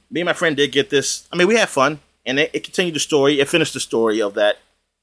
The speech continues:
of that particular game. Um,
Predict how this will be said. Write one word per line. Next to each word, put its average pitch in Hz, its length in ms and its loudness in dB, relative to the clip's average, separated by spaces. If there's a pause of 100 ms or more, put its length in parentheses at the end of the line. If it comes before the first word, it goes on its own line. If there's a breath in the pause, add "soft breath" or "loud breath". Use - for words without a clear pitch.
(140)
of 117 180 -4
that 110 160 4
particular 104 580 -4
game. 104 400 -4 (760 soft breath)
Um, 110 400 2